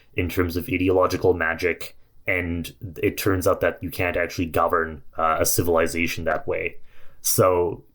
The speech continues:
yeah, we're, we're at a very strange point here. I guess as a final question, Finn, you know, you're a conflict journalist. We've talked here a little bit about what the map is,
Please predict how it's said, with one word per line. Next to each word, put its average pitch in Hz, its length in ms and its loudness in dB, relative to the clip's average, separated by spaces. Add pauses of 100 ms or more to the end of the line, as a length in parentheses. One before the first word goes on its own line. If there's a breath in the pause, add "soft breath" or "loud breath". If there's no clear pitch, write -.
(140)
yeah, 117 360 6
we're, 107 300 6
we're 107 140 6
at 107 80 6
a 104 60 4
very 113 160 4
strange 98 340 -2
point 87 200 -2
here. 90 220 2
I 90 120 2
guess 101 200 2
as - 60 -2
a 95 80 2
final 92 320 0
question, 87 420 0
Finn, 85 340 -2 (580 loud breath)
you 95 140 2
know, 85 100 4
you're 87 200 4
a 85 60 2
conflict 85 480 -2
journalist. 82 520 2
We've 87 120 -4
talked 82 300 -2
here 92 160 2
a 85 60 4
little 82 220 0
bit 85 140 0
about 82 420 0
what 82 220 0
the - 80 -2
map 80 320 -2
is, 82 140 -2